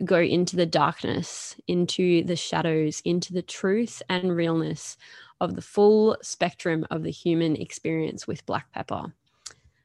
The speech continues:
Black pepper is native to Kerala in southern India. I lived in Kerala for six months as a child in a village called Nandi Bazaar, where my parents were working in a community with people with a disability.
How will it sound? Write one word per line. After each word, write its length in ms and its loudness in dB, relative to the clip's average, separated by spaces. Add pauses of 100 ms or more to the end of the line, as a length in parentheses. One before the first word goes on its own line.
(120)
Black 240 2
pepper 420 6
is 340 4
native 500 2
to 260 0
Kerala 600 0 (140)
in 220 0
southern 340 -2
India. 480 -2 (800)
I 600 4
lived 260 4
in 160 4
Kerala 320 2
for 160 -6
six 260 -10
months 280 -2
as 100 -4
a 60 -4
child 520 -6
in 120 0
a 80 0
village 400 -2
called 420 -2
Nandi 400 2
Bazaar, 560 -4 (380)
where 100 0
my 140 2
parents 320 0
were 60 0
working 460 -2
in 120 -2
a 40 -4
community 460 -2
with 160 -6
people 240 -6
with 140 -8
a 60 -8
disability. 760 -6